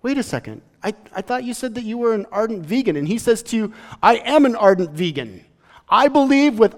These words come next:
all of my heart that it's terrible to kill animals, that you shouldn't eat them. But wait, you've got rack of lamb and, and French done rabbit and,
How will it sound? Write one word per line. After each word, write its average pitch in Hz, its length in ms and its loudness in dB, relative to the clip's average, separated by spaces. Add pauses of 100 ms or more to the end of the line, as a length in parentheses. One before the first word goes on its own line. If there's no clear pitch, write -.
all 262 320 8
of 220 100 4
my 254 220 2
heart 240 360 0
that 208 120 -2
it's 196 180 -6
terrible 254 540 6
to 196 100 -2
kill 285 300 6
animals, 233 760 -2 (540)
that 233 80 -2
you 240 100 2
shouldn't 262 400 -2
eat 302 300 2
them. 123 400 0 (680)
But 233 180 -2 (240)
wait, 269 300 -4 (400)
you've 185 140 -10
got 156 260 -2
rack 180 260 -8
of 123 200 -6
lamb 156 360 -4
and, 113 200 -10 (240)
and 120 180 -12
French 160 500 -6
done 147 300 -4
rabbit 147 460 -6
and, 95 240 -16